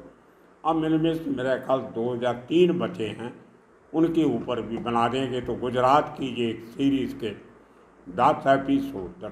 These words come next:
Top Ten Most Wanted Gangsters of Gujarat, उनकी एक series हमारी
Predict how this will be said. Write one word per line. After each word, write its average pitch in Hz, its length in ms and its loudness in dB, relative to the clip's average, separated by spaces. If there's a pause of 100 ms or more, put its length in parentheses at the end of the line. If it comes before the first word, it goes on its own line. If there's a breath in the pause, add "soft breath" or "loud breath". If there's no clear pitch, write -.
(120)
Top 131 360 2
Ten 135 160 2 (640)
Most 139 280 0
Wanted 127 460 -2
Gangsters 120 580 0
of 98 120 -6
Gujarat, 110 380 2 (920)
उनकी 165 640 2
एक - 140 -8
series 120 500 -6
हमारी 110 520 -2